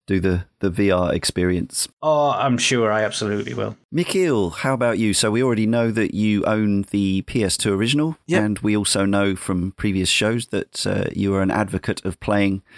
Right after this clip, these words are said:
Speaker 1: where possible, on, on original hardware and on the right kind of T V set or
Speaker 3: Yeah,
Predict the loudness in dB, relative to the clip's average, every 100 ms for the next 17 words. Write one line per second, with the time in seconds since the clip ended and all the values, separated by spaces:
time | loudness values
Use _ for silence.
0 | -20 -10 -2 -2 0 -2 0 0 0 2
1 | 2 2 2 2 2 2 2 2 0 2
2 | 0 0 0 2 0 0 0 2 0 0
3 | 0 0 -2 -2 0 2 0 -2 -12 _
4 | _ _ _ -4 0 2 2 2 0 -2
5 | -8 -10 _ 0 2 2